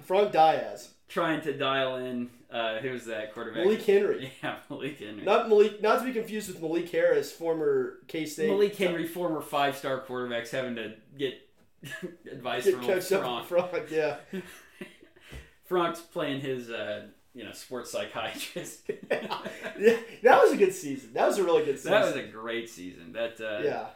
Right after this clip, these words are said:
Speaker 1: that was good stuff.
Speaker 2: and the, uh, the, the announcer, um, talking about Neowalla and all that.
Speaker 1: Yeah.
Speaker 2: Dream U. Anyway, that's where our Wildcat legend hails from. Um,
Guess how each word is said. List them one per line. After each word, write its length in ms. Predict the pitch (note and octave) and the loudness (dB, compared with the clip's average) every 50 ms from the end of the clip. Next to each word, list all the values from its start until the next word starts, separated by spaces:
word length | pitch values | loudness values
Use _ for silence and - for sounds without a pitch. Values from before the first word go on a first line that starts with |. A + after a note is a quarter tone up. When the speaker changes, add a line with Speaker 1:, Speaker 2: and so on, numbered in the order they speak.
| - | -8
Speaker 1:
that 120 | - D#3 D#3+ | -4 -4 -2
was 100 | D#3 D3 | -2 -4
good 160 | D3 C#3 B2+ | -6 -10 -10
stuff. 380 | - - B2 A#2 G#2 G#2 - B2 | -10 -10 -10 -8 -10 -10 -10 -8
Speaker 2:
and 260 | C3 B2+ A#2+ A#2 A#2 | -6 -6 -4 -4 -4
the, 180 | A#2 A#2 A2+ A2 | -4 -4 -4 -6
uh, 180 | A2 A2 A2 - - _ _ _ _ _ _ _ _ - - _ - A#2+ F#2+ | -6 -8 -10 -14 -16 _ _ _ _ _ _ _ _ -20 -20 _ -20 -14 -10
the, 220 | A2 A2+ A2+ - D3+ | -10 -10 -10 -8 -4
the 100 | C#3 C3 | -2 -2
announcer, 560 | B2+ B2+ B2+ A#2+ A2+ - A2 G2 F#2+ G2+ - _ _ _ _ _ _ _ _ _ _ | -2 0 -2 -4 -6 -8 -12 -14 -14 -16 -18 _ _ _ _ _ _ _ _ _ _
um, 240 | G2+ F#2+ F2+ F2 F#2 F#2+ _ _ _ | -16 -16 -16 -16 -18 -20 _ _ _
talking 280 | B2 A2+ G#2+ G#2+ G#2 | -10 -10 -10 -10 -10
about 300 | G#2 G2 G2 F#2+ - - G2+ | -10 -10 -10 -12 -12 -10 -8
Neowalla 640 | A#2+ A#2 G#2+ G2 G2 G2+ G2+ G2+ G#2+ - - F#2 F2+ | -8 -8 -6 -8 -8 -8 -8 -8 -10 -10 -12 -14 -14
and 100 | F#2 F#2+ | -16 -16
all 160 | - - D#2 | -16 -16 -16
that. 360 | D#2 D2+ D#2 D3 - - C3+ | -16 -16 -14 -14 -12 -8 -6
Speaker 1:
Yeah. 300 | B2+ C3 C3 C3 C3 C3 - - C#3+ C3+ | -6 -4 -6 -6 -8 -10 -12 -16 -16 -10
Speaker 2:
Dream 280 | C#3 C3+ C#3 E3+ F3 | -6 -6 -4 -4 -2
U. 280 | D#3 C3+ A#2 G2 E2+ - - _ _ _ _ _ _ _ _ _ _ _ - | -4 -4 -4 -6 -10 -14 -18 _ _ _ _ _ _ _ _ _ _ _ -6
Anyway, 280 | G#3+ A#3 A3 F#3 D#3+ | -2 0 2 2 2
that's 220 | E3 F3 F3+ F3+ F3 | 2 2 0 -2 -2
where 120 | D#3 D3 | -2 -2
our 120 | C#3 C3 B2 | -2 0 0
Wildcat 340 | B2 A#2+ A#2 - A2+ G#2+ G#2 | -2 -2 -2 -4 -6 -8 -8
legend 260 | G#2+ G2+ G2 F2+ G2 | -10 -10 -12 -12 -14
hails 200 | G2 G2+ - - | -14 -16 -16 -18
from. 220 | - D#2+ C#2+ - - _ _ _ | -18 -20 -20 -20 -20 _ _ _
Um, 460 | B2+ C3 C3 B2+ B2 A#2+ A2+ A2+ - | -8 -6 -4 -4 -4 -4 -6 -8 -12